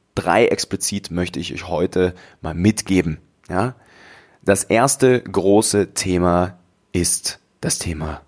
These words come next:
des Kundenverständnisses. Also wie gut kennt ihr eure Kunden? Wie gut versteht ihr sie wirklich?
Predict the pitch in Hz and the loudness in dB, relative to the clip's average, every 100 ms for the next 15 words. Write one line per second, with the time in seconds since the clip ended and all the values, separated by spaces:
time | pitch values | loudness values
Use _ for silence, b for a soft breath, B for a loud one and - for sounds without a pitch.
0 | _ - - - 87 - 80 - - 87 | _ -6 -4 -2 -4 -4 -10 -6 -4 -2
1 | 82 82 - - - 90 90 82 120 117 | -4 -6 -4 -4 -2 -2 -2 2 2 4
2 | 107 107 - B B B - 101 98 98 | 4 4 2 B B B -6 -2 0 2
3 | - 87 87 - 98 - 87 B - 98 | 2 0 -2 0 0 0 -6 B -2 -2
4 | 98 104 - 92 - 104 101 87 85 80 | 0 -2 2 2 4 0 2 2 2 4
5 | 98 104 80 - | 4 4 -4 -10